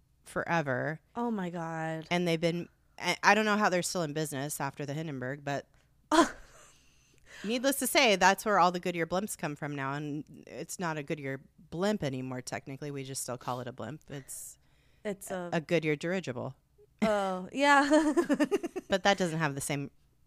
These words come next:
Speaker 1: ring to it.
Speaker 2: No.
Speaker 1: Anyway, so that was my little, like, side hole. Um,
Speaker 2: Oh,
Speaker 1: <laughs>
Speaker 2: my God. <laughs>
Speaker 1: my
Speaker 2: Your
Speaker 1: side
Speaker 2: second
Speaker 1: rabbit hole.
Speaker 2: butthole.
Speaker 1: Yeah, my second butthole.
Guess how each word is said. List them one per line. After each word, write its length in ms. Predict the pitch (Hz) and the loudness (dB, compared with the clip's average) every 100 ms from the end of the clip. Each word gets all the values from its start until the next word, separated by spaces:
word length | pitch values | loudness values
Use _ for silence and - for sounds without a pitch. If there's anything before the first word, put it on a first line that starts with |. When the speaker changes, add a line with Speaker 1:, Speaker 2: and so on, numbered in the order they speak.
| - | -12
Speaker 1:
ring 240 | - 135 110 | -6 -4 -6
to 100 | - | -8
it. 260 | 82 - - 190 | -8 -10 -12 -6
Speaker 2:
No. 180 | 185 165 | -6 6
Speaker 1:
Anyway, 460 | 285 311 208 135 | 8 8 8 6
so 180 | 156 - | 6 2
that 180 | 208 214 | 6 6
was 160 | 220 202 | 4 2
my 160 | 190 | 0
little, 340 | 180 180 170 - - _ - | 2 2 2 0 -8 _ -10
like, 300 | 185 180 139 | -4 -4 -2
side 800 | - - 190 185 185 185 185 - - _ | -4 4 8 8 8 6 0 -4 -8 _
hole. 560 | - - 156 127 147 196 _ _ _ _ | -10 -2 0 0 -2 -6 _ _ _ _
Um, 300 | 190 170 165 | 2 4 2
Speaker 2:
Oh, 380 | 220 - 254 349 - _ - | 0 0 2 0 -2 _ -4
Speaker 1:
<laughs> 0 | |
Speaker 2:
my 260 | 226 202 | 2 2
God. 460 | 185 196 185 185 190 | 2 4 4 2 -2
<laughs> 160 | 226 | 2
Speaker 1:
my 80 | 320 | 6
Speaker 2:
Your 460 | 277 320 269 277 247 | 10 12 12 12 10
Speaker 1:
side 300 | 226 190 196 | 8 8 8
Speaker 2:
second 260 | 262 165 269 | 6 8 8
Speaker 1:
rabbit 60 | 202 | 6
hole. 500 | 180 180 190 202 247 | 6 4 4 4 2
Speaker 2:
butthole. 80 | 240 | 2
Speaker 1:
Yeah, 180 | 208 165 | 6 6
my 120 | 160 | 6
second 380 | 175 180 185 226 | 0 -2 -2 -2
butthole. 540 | 165 131 156 151 165 | -2 -2 0 0 0